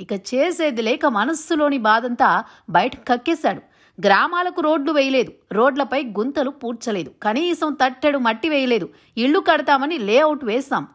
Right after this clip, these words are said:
ఆ ఇళ్ళైనా కట్టామా? తాగునీరు అడిగితే కేంద్రం నిధులిస్తే పనులు చేస్తామని అధికారులు చెబుతున్నారు.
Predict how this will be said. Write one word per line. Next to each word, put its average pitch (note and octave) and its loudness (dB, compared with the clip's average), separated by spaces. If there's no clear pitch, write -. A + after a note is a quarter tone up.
ఆ E3+ 0
ఇళ్ళైనా A#3+ 2
కట్టామా? E4 2
తాగునీరు E4 0
అడిగితే C#4+ -2
కేంద్రం D#4+ -2
నిధులిస్తే D4+ -4
పనులు D4 0
చేస్తామని C#4+ -2
అధికారులు C4+ -2
చెబుతున్నారు. A#3+ -2